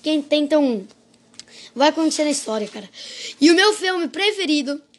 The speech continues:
ah, aqui do, do Quentin Tarantino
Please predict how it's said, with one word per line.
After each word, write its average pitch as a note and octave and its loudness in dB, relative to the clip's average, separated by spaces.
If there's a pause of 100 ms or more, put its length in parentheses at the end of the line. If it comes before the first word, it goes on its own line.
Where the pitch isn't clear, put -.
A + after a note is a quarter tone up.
(480)
ah, A#3 2
aqui C4 0
do, A#3 -2 (760)
do A3 2
Quentin B3 -2
Tarantino B3+ 0